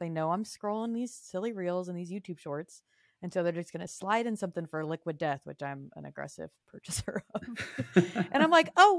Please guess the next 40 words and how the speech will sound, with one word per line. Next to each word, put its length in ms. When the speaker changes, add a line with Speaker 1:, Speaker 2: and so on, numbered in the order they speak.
Speaker 1:
wow, 100
they 140
did 220
just 180
market 280
to 80
me," 140
but 140
it 60
was 160
entertainment. 800
It 80
maybe 280
had 160
an 100
influencer 500
tied 260
to 120
it, 180
which 240
they 100
actually 300
did. 360
Um, 440
the 80
grandma 460
that 180
plays 260
drums 380
was 120
their 140
most 240
recent. 480
So 340
hitting 400
everything 380
that 120
I'm 180
intrigued 340
by. 240